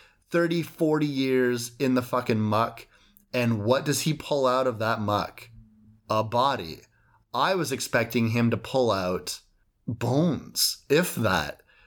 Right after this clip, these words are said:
I, I was like, th-, I was like, "This kid has been in there so long, it's just a skeleton." All that mud, all that bacteria,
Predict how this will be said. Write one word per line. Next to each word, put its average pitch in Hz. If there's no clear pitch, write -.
I, 131
I 135
was 156
like, 151
th-, 175
I 165
was 160
like, 147
"This 175
kid 170
has 160
been 170
in 170
there 165
so 160
long, 160
it's -
just 165
a 165
skeleton." 139
All 117
that 143
mud, 123
all 131
that 113
bacteria, 139